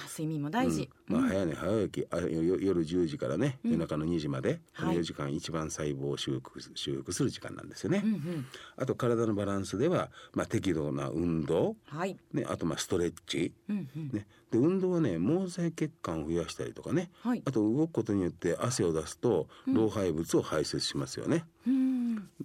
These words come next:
Speaker 2: で、まあ、で、ストレッチはね、筋肉をほぐしてね、
Speaker 1: はい。
Speaker 2: 血行促進する働きあるしね。
Speaker 1: あ、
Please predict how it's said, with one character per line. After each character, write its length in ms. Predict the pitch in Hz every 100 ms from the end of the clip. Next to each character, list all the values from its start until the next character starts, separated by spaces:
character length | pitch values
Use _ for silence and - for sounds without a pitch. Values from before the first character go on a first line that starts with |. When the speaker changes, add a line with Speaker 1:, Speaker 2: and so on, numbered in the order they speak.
| - -
Speaker 2:
で、 260 | 107 - -
ま 120 | 135
あ、 80 | 98
で、 140 | 113
ス 100 | 104
ト 60 | 170
レ 80 | 175
ッ 60 |
チ 100 | -
は 80 | 82
ね、 100 | 117
筋 220 | 90 135
肉 280 | 120 90 76
を 40 | 76
ほ 100 | 82
ぐ 140 | 87
し 80 | -
て 120 | 78
ね、 180 | 147 165 -
Speaker 1:
は 60 | 113
い。 40 |
Speaker 2:
血 60 | 220
行 140 | 80
促 200 | - -
進 160 | - 67
す 80 | 67
る 80 | 65
働 240 | 69 64
き 80 | -
あ 40 |
る 100 | -
し 100 | -
ね。 160 | 127 170
Speaker 1:
あ、 120 | 190